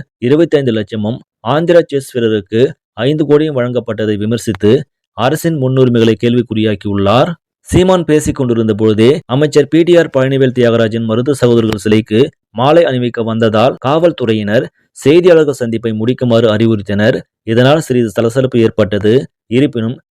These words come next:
சீமான் ஒரு நிமிடத்தில் பேச்சு முடிப்பதாக கூறி தொடர்ந்தார். அவர், தமிழ் சமூகம் திரைப்பட கவர்ச்சியில் மூழ்கி அரசியல் புரிதல் இல்லாமல் இருப்பதாகவும்,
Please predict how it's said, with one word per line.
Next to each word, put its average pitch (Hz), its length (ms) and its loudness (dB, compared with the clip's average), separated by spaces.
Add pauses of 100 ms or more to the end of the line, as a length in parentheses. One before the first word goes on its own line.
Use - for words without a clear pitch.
சீமான் 165 380 0
ஒரு 131 240 2
நிமிடத்தில் 127 440 0
பேச்சு 120 280 2
முடிப்பதாக 110 580 0
கூறி 107 240 -4
தொடர்ந்தார். 107 600 0 (260)
அவர், 117 320 -2 (280)
தமிழ் 151 240 -2
சமூகம் 127 500 -6 (180)
திரைப்பட 180 440 0
கவர்ச்சியில் 131 460 -4
மூழ்கி 117 420 2 (240)
அரசியல் 147 420 -4
புரிதல் 135 280 2
இல்லாமல் 120 320 0
இருப்பதாகவும், 110 720 0